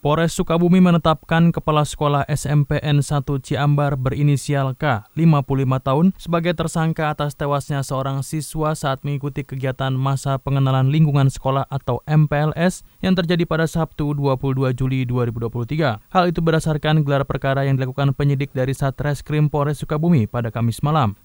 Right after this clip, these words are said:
Kapolres Sukabumi A K B P Maruli Pardede menjelaskan, sebagai kepala sekolah, K diduga melakukan tindakan melawan hukum atas peraturan Menteri Pendidikan dan Kebudayaan atau Permendikbud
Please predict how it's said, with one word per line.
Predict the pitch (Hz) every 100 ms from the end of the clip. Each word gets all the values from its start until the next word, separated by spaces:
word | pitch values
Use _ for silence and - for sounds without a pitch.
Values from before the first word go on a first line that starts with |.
| 147
Kapolres | 147 160 151
Sukabumi | - 151 151 151 131
A |
K | 135 139
B | 139
P | 139
Maruli | 139 139 143 135
Pardede | 135 135 135 135
menjelaskan, | 135 143 170 - 131 95
sebagai | - 160 165
kepala | 160 160 165
sekolah, | 160 170 165 180 190 -
K | 170 165
diduga | 165 156 147 156
melakukan | 147 139 151 151
tindakan | 151 147 143 147
melawan | 147 143 147 139
hukum | 170 180 202 226 _ _ -
atas | 160 175
peraturan | - 170 165 156 160 160
Menteri | 156 147 147
Pendidikan | 143 147 139 147 143
dan | 139
Kebudayaan | 139 135 135 135 135 139
atau | 131 131
Permendikbud | - 135 135 139 139 147